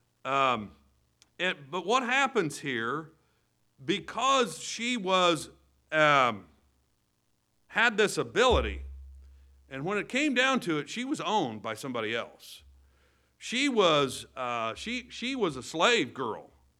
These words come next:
Notice verse number nineteen, "And when her master saw," again, back up, "and I command thee in the name of Jesus Christ to come out of her. And he came out, uh,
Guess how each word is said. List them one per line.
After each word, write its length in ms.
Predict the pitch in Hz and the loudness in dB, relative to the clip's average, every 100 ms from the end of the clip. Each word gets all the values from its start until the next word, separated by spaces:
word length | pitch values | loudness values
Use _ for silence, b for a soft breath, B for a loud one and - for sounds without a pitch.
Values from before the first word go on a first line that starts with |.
| b b b | b b b
Notice 300 | 131 214 254 | 2 4 4
verse 260 | 240 208 202 | 4 2 2
number 240 | 202 175 | -2 -2
nineteen, 600 | 160 165 147 - 208 214 151 | -2 0 -2 -2 -2 -2 -2
"And 160 | 143 | -2
when 180 | 151 156 | -2 -4
her 220 | 147 151 | -2 -2
master 640 | 131 139 202 240 - 208 175 | -2 -2 0 -2 -4 -8 -8
saw," 760 | - - 202 160 110 107 131 _ _ _ _ _ _ _ _ - | -8 -4 0 0 -2 -4 -8 _ _ _ _ _ _ _ _ -8
again, 320 | 139 226 233 | -4 0 2
back 260 | 190 185 208 | 2 2 2
up, 240 | 190 127 | 2 0
"and 100 | 156 | 0
I 80 | 175 | -2
command 460 | 180 156 180 247 208 | -2 -2 2 2 2
thee 100 | 190 | 0
in 80 | |
the 80 | 165 | 2
name 120 | 190 | 0
of 80 | 156 | -2
Jesus 400 | 120 190 147 127 | -2 -6 -4 -8
Christ 360 | - 190 190 147 | -6 -4 -4 -4
to 80 | 127 | -12
come 340 | - 175 143 - | -6 -4 -4 -2
out 460 | 175 233 156 135 - | 4 6 4 0 -4
of 180 | 135 117 | -4 0
her. 240 | 175 127 85 - _ _ _ _ _ _ _ _ | 0 2 -2 -14 _ _ _ _ _ _ _ _
And 340 | 151 156 156 139 | 0 4 4 2
he 160 | 202 | -4
came 360 | 208 196 175 143 | -2 0 0 0
out, 360 | 156 170 196 190 151 | 0 2 2 -2 -6
uh, 220 | 147 143 | -2 -2